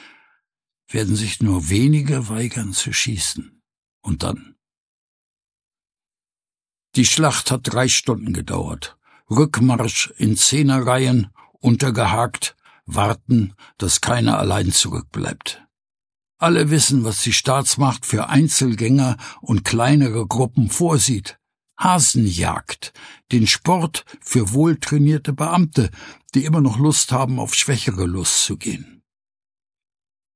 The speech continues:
Und dann kommen sie nochmal. Hubschrauber im Tiefflug, dass einen der Wind der Rotoren zu Boden reißt, sausende Knüppel der Hundertschaften, Materialschlacht der Wasserwerfer.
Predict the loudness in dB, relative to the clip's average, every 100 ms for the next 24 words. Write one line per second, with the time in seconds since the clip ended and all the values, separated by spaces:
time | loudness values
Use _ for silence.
0 | _ -2 2 2 2 -2 _ _ _ _
1 | _ _ -2 0 2 2 0 2 4 4
2 | 0 -6 -14 -20 -8 2 2 4 0 2
3 | 2 2 4 2 4 2 4 2 2 0
4 | -12 -16 -20 -6 -2 0 2 4 4 2
5 | 0 2 2 2 0 2 0 2 0 2
6 | 2 2 2 2 0 0 0 -2 -2 -14
7 | -4 0 2 4 2 2 2 0 0 2
8 | 2 4 2 4 4 2 0 -2 -2 -2
9 | -4 -4 -12 2 2 4 2 4 4 2
10 | 2 0 -2 -2 -2 0 2 0 -2 -2
11 | -2 -2 -4 -6